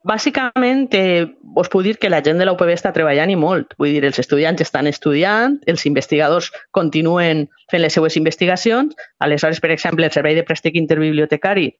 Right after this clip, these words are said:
que continuem mantenint-lo per a tot lo que són només documents digitals, està treballant a tope aconseguint documents de qualsevol part del món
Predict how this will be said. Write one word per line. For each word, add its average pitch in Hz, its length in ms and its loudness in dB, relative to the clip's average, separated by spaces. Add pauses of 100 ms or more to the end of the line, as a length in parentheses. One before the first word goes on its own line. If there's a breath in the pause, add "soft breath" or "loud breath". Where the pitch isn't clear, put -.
(240)
que 160 80 0
continuem 143 400 0
mantenint-lo 165 840 0
per 151 140 -2
a 143 80 2
tot 151 160 0
lo 151 80 0
que 151 100 -2
són 160 380 0
només 160 320 0
documents 151 340 0
digitals, 190 680 -2 (260 loud breath)
està - 300 -2
treballant 151 340 2
a 156 140 0
tope 185 400 0
aconseguint 156 580 0
documents 151 320 0
de 165 140 2
qualsevol 139 420 0
part 147 160 0
del 143 160 2
món 151 220 0